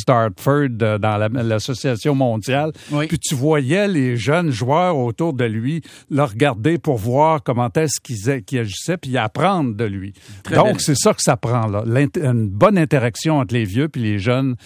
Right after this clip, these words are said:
Speaker 1: au sein d'une entreprise. Les entreprises qui pensent que c'est juste en embauchant des jeunes, euh, qu'on, qu'on va développer l'entreprise, ils s-, ils se fourvoient complètement.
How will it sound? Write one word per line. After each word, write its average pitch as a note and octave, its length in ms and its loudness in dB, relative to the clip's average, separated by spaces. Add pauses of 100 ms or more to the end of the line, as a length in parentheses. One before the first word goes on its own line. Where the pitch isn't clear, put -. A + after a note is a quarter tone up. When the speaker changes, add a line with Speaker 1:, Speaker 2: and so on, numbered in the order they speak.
(200)
Speaker 1:
au C3+ 140 4
sein A3 200 6
d'une C3+ 200 6
entreprise. A#2+ 480 2
Les C#3+ 120 2
entreprises E3+ 480 0
qui - 120 -14
pensent F#3+ 400 0
que - 60 -20 (120)
c'est D#3 240 0
juste E3+ 240 0
en D3+ 140 2
embauchant C#3+ 540 2
des B2 220 0
jeunes, C3+ 420 0 (520)
euh, A2+ 440 2
qu'on, A#2 340 0
qu'on B2 220 0
va B2+ 300 2
développer A#2+ 540 0
l'entreprise, B2 680 -2
ils - 20 -4
s-, - 280 -8
ils C3+ 80 -8
se - 540 -6
fourvoient C3+ 640 -2
complètement. C#3 640 -4